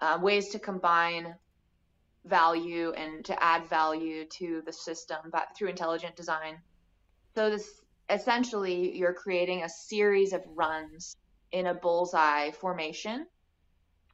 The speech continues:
So your chicken coop is at the center, and then they have a smaller perimeter run around that. So if you, if you want to have them closed in there, you can certainly do so.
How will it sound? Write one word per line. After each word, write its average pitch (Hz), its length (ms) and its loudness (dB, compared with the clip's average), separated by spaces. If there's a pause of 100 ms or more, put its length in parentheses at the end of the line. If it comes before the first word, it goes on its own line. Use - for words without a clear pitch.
(460)
So 214 60 -2
your 190 180 2
chicken 196 460 -4
coop 240 300 -6
is 202 120 0
at 190 120 0
the 185 80 -4
center, 180 720 -4 (760)
and 180 340 0
then 175 80 -4
they 170 100 -2
have 175 160 -2
a 175 40 -4
smaller 180 500 4
perimeter 185 500 0
run 170 320 0
around 170 440 -4
that. 165 360 2
So 170 180 -4
if 165 140 -8
you, 180 140 -6 (140)
if - 80 -14
you 196 80 -6
want 185 260 2
to 180 140 -4
have 175 160 -4
them 170 160 -10
closed 180 360 -2
in 175 140 -6
there, 160 200 -6
you 165 160 -8
can 185 120 -14
certainly 175 320 -6
do 170 120 -10
so. 180 440 -6